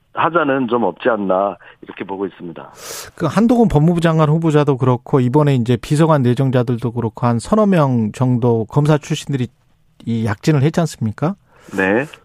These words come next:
Speaker 2: 검사 출신이기도 하셔서 어떻게 생각하세요?
Speaker 1: <laughs>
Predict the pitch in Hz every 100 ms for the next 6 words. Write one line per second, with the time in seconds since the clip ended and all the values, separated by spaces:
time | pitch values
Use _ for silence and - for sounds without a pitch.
0 | _ _ - 151 160 - 247 254 220 185
1 | 147 160 170 - 110 113 101 104 - 135
2 | 123 120 - - - 127 - - - 107
3 | - 98 90 92